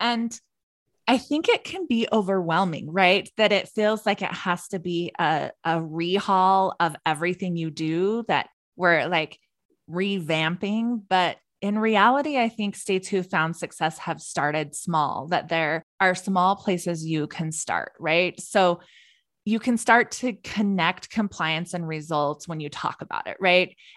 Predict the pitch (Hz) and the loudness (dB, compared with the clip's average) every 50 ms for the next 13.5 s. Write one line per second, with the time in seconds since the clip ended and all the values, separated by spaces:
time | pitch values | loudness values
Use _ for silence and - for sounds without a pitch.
0 | _ - 196 190 185 180 185 185 180 180 180 - - _ _ _ _ _ - - | _ 0 2 4 4 4 2 2 0 -4 -6 -8 -12 _ _ _ _ _ -16 -12
1 | - - 214 220 214 220 220 247 226 220 196 180 185 196 190 190 - 240 254 247 | -4 2 6 6 6 6 4 2 4 6 4 4 4 2 -2 -4 -4 -8 -8 -6
2 | - - 185 170 160 160 160 - _ _ _ _ _ _ _ _ _ _ _ _ | -2 0 2 4 2 2 0 -4 _ _ _ _ _ _ _ _ _ _ _ _
3 | _ - 214 233 285 - - - 339 320 - 269 233 208 220 202 - - 240 214 | _ -2 0 0 0 0 -2 -4 -4 -2 -2 -4 0 0 0 0 0 0 -2 -2
4 | 185 160 156 143 147 - - 180 185 190 196 190 202 196 196 226 247 262 262 - | -2 -4 -6 -8 -8 -4 -2 -2 0 0 0 0 2 4 4 4 4 0 -2 -4
5 | 202 196 - - - 190 180 180 180 - 190 175 175 175 175 170 160 - - - | -6 -6 -6 -6 -6 -6 -6 -6 -6 -4 -2 0 0 2 0 -2 -4 -8 -12 -10
6 | - 175 170 175 170 165 - - 165 143 165 165 202 214 - - 262 208 - - | -6 -4 -2 0 0 0 -2 -4 -8 -8 -4 -2 -2 -2 0 0 0 0 2 4
7 | 311 320 294 247 - 208 - 220 202 190 180 - - 170 - 190 185 185 170 165 | 4 4 4 2 -2 -4 -2 -2 0 0 0 -2 -4 -4 -2 -2 -2 -2 -2 -4
8 | 165 175 170 170 165 - 175 - - 82 - - 82 - - - 160 131 - 175 | -4 -4 -4 -6 -6 -8 -10 -6 -6 -4 -4 -4 -4 -4 -4 -6 -6 -4 -2 -2
9 | 180 180 202 196 185 - 185 185 185 190 185 165 151 165 160 147 - - _ _ | -2 -2 -2 -4 -4 -2 -2 0 0 0 -2 -2 0 0 0 0 0 -2 _ _
10 | _ _ _ _ - 170 165 180 190 190 190 180 185 185 185 - - 208 175 170 | _ _ _ _ -10 -4 0 0 2 4 4 4 4 2 0 -6 -6 -4 -4 -4
11 | 170 - 180 170 170 165 156 160 156 - - 180 165 170 175 175 160 156 - 160 | -4 -4 -8 -6 -2 0 0 0 0 -2 -8 -8 -8 -6 -4 -2 -4 -4 -4 -6
12 | 160 156 165 160 156 - - - 165 147 107 135 151 151 143 143 - - - 185 | -8 -8 -6 -4 -4 -4 -2 -2 -4 -4 -4 -6 -8 -6 -6 -8 -8 -8 -8 -6
13 | 165 180 170 165 180 175 190 202 196 | -4 -4 -2 0 2 2 2 2 2